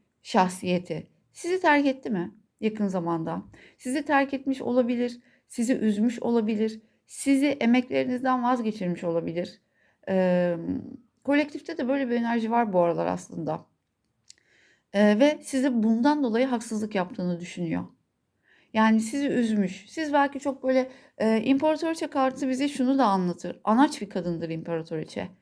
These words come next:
E, zaten işte ne Yunan mitolojisinde Hera'yı temsil eder. Hera da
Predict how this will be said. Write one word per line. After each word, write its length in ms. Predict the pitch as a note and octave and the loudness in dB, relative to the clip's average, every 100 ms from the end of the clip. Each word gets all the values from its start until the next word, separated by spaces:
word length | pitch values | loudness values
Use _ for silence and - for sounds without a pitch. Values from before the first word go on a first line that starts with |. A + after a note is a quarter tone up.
| _ _ _ - | _ _ _ 0
E, 300 | G3 G3 G3 | 2 2 4
zaten 400 | A#3+ B3+ C4 B3 | 4 4 0 -2
işte 480 | A#3+ B3 A#3+ A#3+ | -4 -4 -2 2
ne 220 | B3 C4 - | 2 2 0
Yunan 320 | A3 A#3+ B3+ | 0 2 2
mitolojisinde 640 | B3 A#3+ A#3+ A#3 B3 A#3+ B3 | 2 0 -2 -2 -2 -4 -2
Hera'yı 420 | A#3+ A#3+ A#3 G#3+ | 0 2 2 0
temsil 300 | F#3 F3+ F3+ | -4 -4 -2
eder. 280 | F3+ A3+ C#4+ | -2 -2 -2
Hera 300 | B3 A#3+ A3 | 0 2 2
da 240 | A#3 - | 2 0